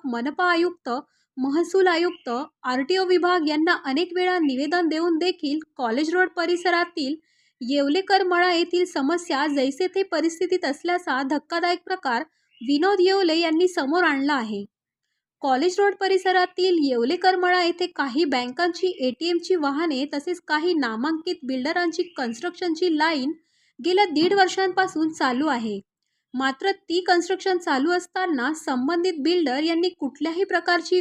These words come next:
उपाययोजना त्या परिसरामध्ये केली नसल्यामुळे नागरिकांना त्यांच्या आरोग्याची हेळसांड होत असल्याचा प्रकार या परिसरातील नागरिकांनी व्यक्त केला आहे.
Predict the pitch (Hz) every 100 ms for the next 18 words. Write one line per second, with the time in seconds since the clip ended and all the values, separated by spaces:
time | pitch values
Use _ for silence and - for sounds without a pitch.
0 | - 233 294 311 349 330 339 285 302 -
1 | 277 294 339 349 349 330 330 311 262 330
2 | 320 269 277 311 294 294 359 359 370 285
3 | 302 - _ - - 262 269 269 381 381
4 | 392 311 302 330 311 392 359 254 269 339
5 | 359 370 294 302 294 269 277 381 359 339
6 | 349 320 311 349 349 359 349 349 339 247
7 | 311 - _ _ 240 285 330 392 349 359
8 | 359 359 359 370 330 285 226 294 339 370
9 | 320 294 285 254 262 - 349 302 285 277
10 | 214 208